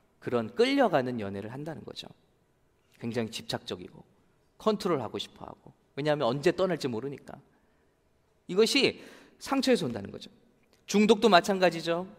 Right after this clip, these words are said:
중독을 우리는 뭐 담배 피우면 담배 피우지 마, 술을 마시면 술 마시지 마, 마약을 하면 마약 하지 마,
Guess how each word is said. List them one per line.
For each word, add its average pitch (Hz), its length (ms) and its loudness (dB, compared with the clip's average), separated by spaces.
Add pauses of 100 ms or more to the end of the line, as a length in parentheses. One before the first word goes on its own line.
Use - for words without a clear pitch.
(600)
중독을 208 800 8
우리는 180 640 4 (400)
뭐 135 180 0
담배 175 280 4
피우면 180 300 0
담배 156 220 2
피우지 156 340 0
마, 104 220 -2 (320)
술을 226 420 2
마시면 170 400 2
술 202 200 0
마시지 151 420 2
마, 107 220 0 (160)
마약을 170 420 8
하면 170 180 0
마약 143 300 6
하지 233 160 0
마, 190 220 6